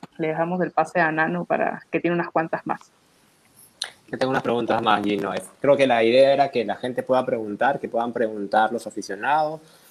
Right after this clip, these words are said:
Speaker 2: que los periodistas puedan preguntar, los deportistas. Esta, me gustó cuando hablaste de esta necesidad de involucrar a todos los stakeholders, ¿no? De tener una idea sobre lo, del vóley que queremos hacer. Pero quiero algunas preguntas un poquito más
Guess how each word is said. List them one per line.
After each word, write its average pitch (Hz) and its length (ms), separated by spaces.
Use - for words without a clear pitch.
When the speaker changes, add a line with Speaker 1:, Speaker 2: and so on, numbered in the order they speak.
Speaker 2:
que 226 120
los 196 100
periodistas - 460
puedan 113 200
preguntar, 107 460
los 113 100
deportistas. 123 680
Esta, 120 540
me 123 100
gustó 120 260
cuando 156 200
hablaste 135 320
de 135 80
esta 135 180
necesidad 123 460
de 127 300
involucrar 131 420
a - 40
todos 143 140
los 131 80
stakeholders, 120 560
¿no? 131 160
De 120 140
tener 117 260
una 123 240
idea 117 360
sobre - 340
lo, 110 200
del 120 180
vóley 131 260
que - 40
queremos 113 400
hacer. 104 300
Pero 113 380
quiero 131 140
algunas 131 200
preguntas 127 300
un 127 80
poquito 120 240
más 117 460